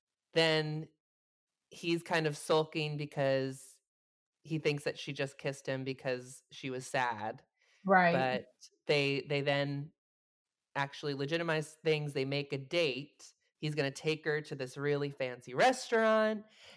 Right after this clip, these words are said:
Speaker 1: and he's all excited.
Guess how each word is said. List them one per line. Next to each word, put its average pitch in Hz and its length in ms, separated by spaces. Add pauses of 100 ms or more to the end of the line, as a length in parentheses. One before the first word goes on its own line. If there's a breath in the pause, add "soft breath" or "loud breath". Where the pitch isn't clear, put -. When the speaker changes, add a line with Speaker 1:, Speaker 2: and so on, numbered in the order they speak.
(140)
Speaker 1:
and 139 800
he's 135 300
all 123 160
excited. 202 880